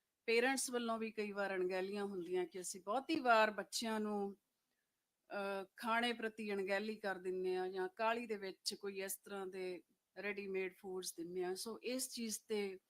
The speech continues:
ਪੇਰੈਂਟ ਟੀਚਰ ਐਸੋਸੀਏਸ਼ਨ ਬਣਾ ਕੇ ਉਹ ਪ੍ਰੋਪਰ ਚੈੱਕ ਕਰਨਗੇ ਕਿ ਕੋਈ ਵੀ ਬੱਚਾ ਜਿਹੜਾ ਉਹ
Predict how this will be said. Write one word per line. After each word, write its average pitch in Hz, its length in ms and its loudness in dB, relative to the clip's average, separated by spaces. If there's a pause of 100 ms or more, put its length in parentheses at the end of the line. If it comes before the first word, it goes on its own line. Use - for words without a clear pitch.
(320)
ਪੇਰੈਂਟ 202 360 -2
ਟੀਚਰ 196 340 -8
ਐਸੋਸੀਏਸ਼ਨ 196 720 -6
ਬਣਾ 170 320 2
ਕੇ 226 180 -8
ਉਹ 220 80 -4
ਪ੍ਰੋਪਰ 196 340 -8
ਚੈੱਕ 220 360 -6
ਕਰਨਗੇ 185 540 -2 (500)
ਕਿ 220 160 0
ਕੋਈ 254 320 -2
ਵੀ 262 140 -4
ਬੱਚਾ 196 460 -2
ਜਿਹੜਾ 185 360 -2
ਉਹ 196 280 -10